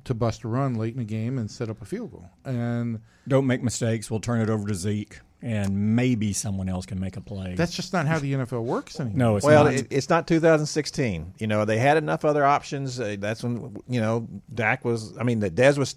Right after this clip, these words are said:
Speaker 3: was
Speaker 2: And
Speaker 3: kinda
Speaker 2: that
Speaker 3: sliding
Speaker 2: offensive
Speaker 3: down the
Speaker 2: line
Speaker 3: hill.
Speaker 2: was physically overpowering. This one is not because of
Speaker 3: Yeah, that's
Speaker 2: Travis
Speaker 3: what it
Speaker 2: Frederick being out and a rookie at left guard.
Speaker 3: Yeah, that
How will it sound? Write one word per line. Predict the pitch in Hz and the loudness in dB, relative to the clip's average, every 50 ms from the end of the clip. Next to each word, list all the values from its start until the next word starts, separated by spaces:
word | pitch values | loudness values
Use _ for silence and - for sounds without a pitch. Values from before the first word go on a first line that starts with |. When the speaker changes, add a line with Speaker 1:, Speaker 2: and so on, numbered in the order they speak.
| - | -10
Speaker 3:
was | - 113 120 120 - | -4 -2 -2 0 2
Speaker 2:
And | 147 147 | 4 6
Speaker 3:
kinda | 151 143 | 8 10
Speaker 2:
that | 139 | 10
Speaker 3:
sliding | 135 139 139 | 10 10 10
Speaker 2:
offensive | 135 139 135 143 143 113 | 8 8 6 6 4 4
Speaker 3:
down | 127 | 6
the | 120 | 6
Speaker 2:
line | 127 127 | 6 6
Speaker 3:
hill. | 123 123 | 6 4
Speaker 2:
was | 110 98 - | 4 2 0
physically | - 143 127 - 123 - 110 113 110 | 0 -2 -2 0 -2 -2 -2 0 2
overpowering. | 107 110 101 92 95 - - 120 117 110 107 104 101 98 101 98 | 2 2 2 0 -2 -4 -2 -2 0 0 0 0 0 -2 -2 0
This | 113 113 - | -2 -2 -2
one | 117 107 98 | -2 -4 -4
is | 92 92 95 | -4 -2 -2
not | 101 98 95 92 92 90 - - | -2 -2 -2 -2 -4 -6 -8 -10
because | 117 90 110 107 101 101 90 85 | -8 -6 -4 -2 -2 -2 -4 -4
of | 101 95 92 90 80 - - _ _ _ | -4 -4 -4 -4 -6 -10 -16 _ _ _
Speaker 3:
Yeah, | - 104 110 | 2 6 8
that's | 131 156 131 | 8 8 8
Speaker 2:
Travis | 165 147 143 117 | 6 6 4 2
Speaker 3:
what | - | 0
it | |
Speaker 2:
Frederick | - 139 123 110 113 120 117 107 | 0 0 0 0 0 -2 -2 -2
being | 120 113 110 110 | 0 0 0 0
out | 107 104 104 104 104 104 | 0 0 0 -2 -2 -2
and | 104 98 | -2 -2
a | |
rookie | 95 92 107 107 - - 107 98 | -2 -2 -2 -4 -4 -4 -8 -8
at | 92 - | -6 -6
left | 101 98 92 - - | -6 -6 -6 -8 -8
guard. | 107 98 95 95 92 92 101 | -10 -8 -8 -8 -8 -6 -4
Speaker 3:
Yeah, | 202 - | 0 2
that | 110 131 | 6 6